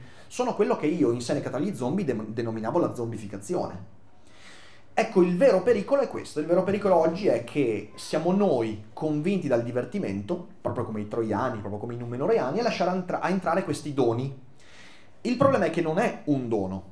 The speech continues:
non è un cavallo di Troia, non è un Annetar, sono decine e decine.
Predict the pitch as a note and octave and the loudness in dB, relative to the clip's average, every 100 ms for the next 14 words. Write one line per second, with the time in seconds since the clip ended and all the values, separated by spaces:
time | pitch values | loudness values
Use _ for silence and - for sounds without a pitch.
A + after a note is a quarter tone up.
0 | - - - C3 F3 - B2+ A#2+ B2+ G#2+ | -20 -20 -6 -2 -2 -2 -4 -2 0 2
1 | A2 A2 E2 - F#2 - - - - - | 0 -2 -4 -6 -10 -14 -18 -20 -20 -20
2 | - - A2+ D3+ E3 D3+ C#3 A2+ G#2+ G#2+ | -18 -10 -2 0 2 2 2 -2 -6 -4
3 | G2+ E2+ E2+ - F#3 F3 F3 - B2+ B2+ | -4 -4 -6 -4 -2 -2 -6 -12 -14 4
4 | D3 D3 - A3+ F3 A#2+ A2+ - D3 F#2+ | 4 4 -2 -2 -2 -2 -4 -8 -8 -10
5 | F2+ | -14